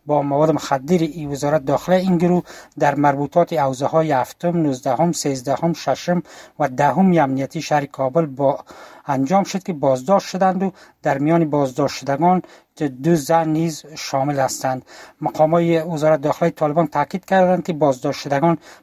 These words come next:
پس از تکمیل روند بازرسی به نهادهای عدلی و قضایی معرفی خواهند شد. پدیدهٔ گدایگری در شهر کابل و سایر شهرهای افغانستان در سالهای اخیر به یکی از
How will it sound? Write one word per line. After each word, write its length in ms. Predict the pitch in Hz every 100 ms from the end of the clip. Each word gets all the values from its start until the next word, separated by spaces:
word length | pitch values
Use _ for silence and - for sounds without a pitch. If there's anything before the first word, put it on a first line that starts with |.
| -
پس 200 | 185 -
از 220 | 175 -
تکمیل 680 | - 147 - 175 208 196 160
روند 360 | 156 160 151
بازرسی 560 | 139 139 127 139 - 180
به 260 | 156 139 - - - 156
نهادهای 380 | 139 139 160
عدلی 260 | 147 131 160
و 60 | 147 -
قضایی 400 | 131 143 151 131
معرفی 440 | 127 123 123 139
خواهند 280 | - 127 110
شد. 240 | - 131 - - - - -
پدیدهٔ 440 | 165 175 190 226
گدایگری 520 | 208 185 165 156 165 175
در 220 | 165 147 151 165 - - - - -
شهر 360 | - - 190 190
کابل 460 | - 156 156 202 170 139
و 180 | 127 127 - 147 143 147 - - -
سایر 480 | - 147 175 185 - - - -
شهرهای 400 | - 151 156 160
افغانستان 520 | 143 151 - 175 160
در 140 | 143
سالهای 540 | 135 - 139 139 156 147
اخیر 420 | 143 - 202 190
به 140 | 160
یکی 240 | 160 - 160
از 160 | 139